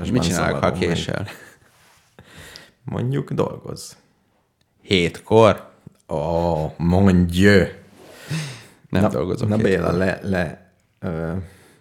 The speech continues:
Speaker 2: föllőjem a nagy ágyút?
Speaker 1: Lőd
Speaker 2: Ezt
Speaker 1: fel a nagy ágyút.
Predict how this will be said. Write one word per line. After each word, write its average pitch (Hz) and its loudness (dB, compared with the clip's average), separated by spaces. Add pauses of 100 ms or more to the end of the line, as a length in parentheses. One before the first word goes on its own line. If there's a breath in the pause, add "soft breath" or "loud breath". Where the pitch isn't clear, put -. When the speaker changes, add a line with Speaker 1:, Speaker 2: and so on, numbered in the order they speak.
(140)
Speaker 2:
föllőjem 90 -2
a 85 -4
nagy 80 -4
ágyút? 95 -8
Speaker 1:
Lőd 98 2
Speaker 2:
Ezt 87 -4
Speaker 1:
fel - -4
a 64 -4
nagy 71 -8
ágyút. - -10